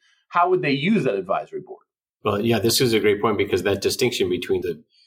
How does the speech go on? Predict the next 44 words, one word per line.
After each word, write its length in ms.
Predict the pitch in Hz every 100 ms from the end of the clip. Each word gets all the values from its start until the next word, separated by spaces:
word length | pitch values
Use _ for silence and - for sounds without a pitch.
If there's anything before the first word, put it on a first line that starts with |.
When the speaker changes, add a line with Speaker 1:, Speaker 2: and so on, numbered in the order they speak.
| _
Speaker 2:
supervisory 720 | - 151 131 107 104 98 92
board, 240 | 92 90
which 160 | 90 95
has 180 | 85 -
fiduciary 580 | 101 117 120 - 98
duties, 380 | 95 101 82 78
a 60 | 82
duty 260 | 95 95
of 100 | 90
care 220 | - 95 85
and 100 | 73
diligence, 480 | 92 82 82 -
right? 180 | 87 82 - - - _
Um, 240 | 101 90 92
of 100 | 95
a 60 | 90
reasonable 400 | 113 107 95 -
person, 380 | 113 107 -
right? 260 | 78 85 82
They 240 | 92 92 87
need 300 | 107 120 120
to 80 | 92
be 220 | 85 87
asking 440 | 85 82 - 82
questions. 560 | - 95 98 - 85 78
They 100 | 85
need 220 | 92 98
to 100 | 95
be 140 | 82 82
doing 280 | 95 98
diligence. 460 | 92 139 127 98 -
The 100 | 90
board 300 | 80 101 98
members 360 | 98 107 98 90
themselves 480 | 85 101 98 87
should 200 | - 90
be 160 | 85 87
in 200 | - 107
the 100 | 95
lab 360 | 92 92 92 -
kicking 260 | - - 90
the 80 |
tires, 480 | 90 104 101 85 80
right? 260 | 92 98